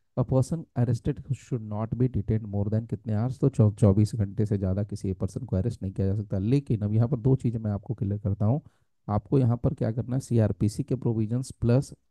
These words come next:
आपको कौन, दूसरे provisions like, uh, constitution के प्रोविजंस भी आपको note down करने चाहिए, तो वो आपको यहाँ पर मिल जाएगा। देखिए सीआरपीसी में आपको मिलता है section number fifty seven और आप constitution की बात करेंगे तो constitution में मिलता है आर्टिकल ट्वेंटी टू का क्लॉज number टू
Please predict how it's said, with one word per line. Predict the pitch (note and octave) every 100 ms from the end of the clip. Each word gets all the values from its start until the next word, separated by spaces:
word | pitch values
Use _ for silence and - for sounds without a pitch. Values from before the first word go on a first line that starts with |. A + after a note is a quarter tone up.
| -
आपको | G2+ F#2+ B2+
कौन, | - A2+ G#2
दूसरे | A#2+ A#2 C#3+
provisions | A#2 G#2+ G#2+ B2+ -
like, | A2 A2 -
uh, | G2+ G2+
constitution | G#2 G#2 - A2 -
के | A#2
प्रोविजंस | G#2+ G#2 F#2+ G2+ G#2
भी | A2
आपको | F#2+ -
note | G#2 G2
down | F2+ G2+
करने | A#2 G2+ F2+ F2+
चाहिए, | G2 F#2 F#2+ - - _ _ _
तो |
वो | B2 C3
आपको | A#2+ - A#2+
यहाँ | A2+
पर | -
मिल | G2+ G2+
जाएगा। | G#2 A#2 C3
देखिए | G2 - D3+ - - _ _ -
सीआरपीसी | - C#3+ C#3 C#3 - D3+
में | C3
आपको | A#2+ -
मिलता | A#2 A2 A#2
है |
section | G#2+ A#2 - A2+
number | G2+ A#2+
fifty | G#2+ F#2+ G2
seven | F#2 G#2 A#2+ B2+
और | A2+ G#2+
आप | G#2 G2+ -
constitution | - - G2+ - C3+ A#2+ C3+
की | C3
बात | G#2+ G2+ G2
करेंगे | - G#2 A#2+
तो | C3+
constitution | - G#2 G#2 A2 B2+
में | A2+
मिलता | G#2 G2 A2+
है | A2+
आर्टिकल | G#2 - A2 A2+
ट्वेंटी | A2 G#2 F#2+ F#2+
टू | G#2 G2
का | B2+
क्लॉज | B2 F#2+ F#2+
number | G2 G2+
टू | F#2+ G2+